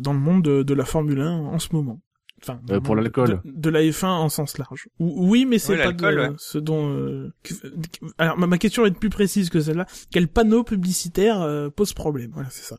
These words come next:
Speaker 3: C'est un panneau sur une voiture ?
Speaker 1: Non.
Speaker 3: <laughs>
Speaker 1: T'imagines une voiture
Speaker 3: Voilà.
Speaker 1: se trimballer avec un panneau publicitaire ?
Speaker 3: Non,
Speaker 2: Bah,
Speaker 3: non,
Speaker 2: c'est
Speaker 3: mais
Speaker 2: parce
Speaker 3: je veux
Speaker 2: que
Speaker 3: dire
Speaker 2: fait Ferrari depuis le début de l'année.
Speaker 1: Hein ?
Speaker 3: <laughs> Je veux dire, il y a, il y a des sponsors alcooliques sur le, la Force India. C'est pour ça, je pensais à ça, mais, euh,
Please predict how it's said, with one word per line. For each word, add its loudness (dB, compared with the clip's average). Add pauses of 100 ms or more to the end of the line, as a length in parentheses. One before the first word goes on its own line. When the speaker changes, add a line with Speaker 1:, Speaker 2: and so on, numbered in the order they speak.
Speaker 3:
C'est -2
un 4
panneau 0
sur 0
une 2
voiture ? -2 (300)
Speaker 1:
Non. 2 (280)
Speaker 3:
<laughs> 2 (720)
Speaker 1:
T'imagines 4
une 6
voiture 4
Speaker 3:
Voilà. 0
Speaker 1:
se -10
trimballer 2
avec 2
un 0
panneau 6
publicitaire ? 0
Speaker 3:
Non, -6
Speaker 2:
Bah, -18
Speaker 3:
non, -8 (280)
Speaker 2:
c'est 2
Speaker 3:
mais 4
Speaker 2:
parce 4
Speaker 3:
je 4
veux 4
Speaker 2:
que -10
Speaker 3:
dire 4
Speaker 2:
fait 4
Ferrari 6
depuis 2
le 2
début 2
de -2
l'année. -2
Speaker 1:
Hein ? 6 (340)
Speaker 3:
<laughs> -2
Je -12
veux -2
dire, 4
il 0
y 4
a, 6
il -2
y 2
a 4
des 4
sponsors 0
alcooliques -2
sur 2
le, 4
la 4
Force -4
India. 0
C'est -12
pour -4
ça, 0
je 0
pensais 2
à 4
ça, 2
mais, 2
euh, 4